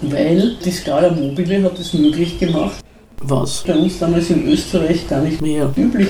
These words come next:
Speaker 1: war, dass ein Gehalt eines Mannes eine ganze Familie ernährt hat. Und nicht, dass die Frau auch noch arbeiten gehen musste. Also sind in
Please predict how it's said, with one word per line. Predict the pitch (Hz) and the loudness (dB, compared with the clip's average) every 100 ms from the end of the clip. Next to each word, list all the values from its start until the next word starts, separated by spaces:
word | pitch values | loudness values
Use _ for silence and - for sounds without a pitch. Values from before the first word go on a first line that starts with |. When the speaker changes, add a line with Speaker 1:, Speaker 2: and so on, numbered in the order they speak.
| 160 | 0
Speaker 1:
war, | 151 - - - - - - - | -2 -2 -6 -16 -18 -20 -20 -12
dass | 185 170 - | -8 -6 -6
ein | 160 185 | -4 -2
Gehalt | 185 147 - 143 - 160 | -2 -2 -2 -2 -2 0
eines | 175 175 175 | 0 0 0
Mannes | 147 147 175 180 | 0 0 0 0
eine | 180 180 | 0 0
ganze | 160 165 175 | -2 -4 -4
Familie | 180 170 180 175 170 | -2 0 0 2 2
ernährt | 180 185 - - | 4 2 0 -6
hat. | - - - - - - - - - - | -10 -10 -14 -18 -20 -20 -20 -20 -20 -8
Und | 170 165 | -4 0
nicht, | 190 196 196 | 2 0 -2
dass | 190 | 0
die | 190 | 0
Frau | - 277 269 185 202 - - | -2 -2 0 0 0 -4 -2
auch | 240 202 | -2 0
noch | 190 - | 0 0
arbeiten | 139 151 151 147 151 | -2 0 0 -2 -2
gehen | 151 147 143 | 0 0 -2
musste. | 143 - - 135 - - - - - - - - - - - - - - - | -4 -6 -8 -8 -10 -16 -18 -20 -20 -20 -20 -20 -20 -20 -20 -20 -20 -20 -6
Also | 170 185 | -2 -2
sind | 185 208 254 262 | 0 0 0 -2
in | - | 0